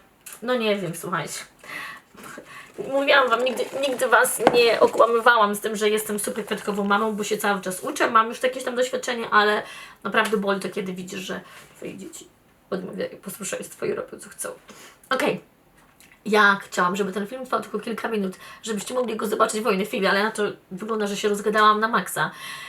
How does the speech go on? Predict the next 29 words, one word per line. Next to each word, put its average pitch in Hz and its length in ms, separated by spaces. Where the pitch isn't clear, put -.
E, 190 280
mam 247 260
nadzieję, 233 340
że 226 140
pomimo 247 340
tego 214 200
wszystkiego 208 420
miło 247 220
spędziliście 202 360
ze 196 60
mną 185 160
czas 190 300
i 233 80
ja 220 120
jeszcze 190 180
przed - 160
chwilą 185 180
zapomniałam, 190 580
że - 80
dostałam 196 260
jeszcze 240 180
jeden 190 160
prezent 180 260
od 170 100
mojej 170 180
Wicki, - 260
od 185 100
Marty, 202 320
której, 214 720